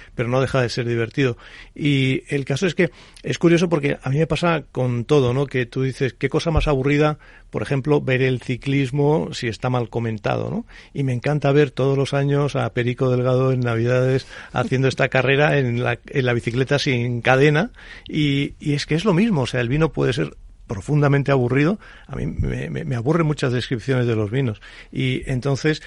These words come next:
¿este juego en qué consiste? En que nosotros elijamos el que más nos gusta, sin más, ¿no? Y, eh, podemos hacerlo, por ejemplo, de manera muy distante. Es curioso que cuando yo empecé a catar,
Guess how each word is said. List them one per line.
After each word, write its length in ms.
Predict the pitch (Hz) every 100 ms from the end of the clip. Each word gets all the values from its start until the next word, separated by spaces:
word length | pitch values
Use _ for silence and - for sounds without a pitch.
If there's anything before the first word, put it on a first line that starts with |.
| -
¿este 260 | - 123 147
juego 280 | 165 160 156
en 60 |
qué 100 | 139
consiste? 640 | 127 120 - 57 - - - - - -
En 180 | 135
que 140 | 123 127
nosotros 600 | 123 156 143 175 214 - -
elijamos 540 | 143 131 151 147 135
el 80 | 113
que 80 | 110
más 160 | 107
nos 160 | 104 101
gusta, 400 | 113 160 110 110 -
sin 240 | - 123 110
más, 240 | 127 110
¿no? 180 | 127 226 - - -
Y, 480 | - 143 127 123 - -
eh, 560 | 135 139 131 127 127 131 -
podemos 360 | 135 143 165
hacerlo, 460 | 170 185 165 180 269 -
por 120 | 113
ejemplo, 340 | - 127 139
de 60 | 131
manera 320 | - 127 135
muy 160 | 131 120
distante. 520 | 110 - 127 117 117 - - - -
Es 160 | 127 117
curioso 480 | - 131 131 151 139
que 160 | 127
cuando 220 | - 120 120
yo 80 |
empecé 280 | 135 131 147
a 60 | 143
catar, 380 | 143 131 156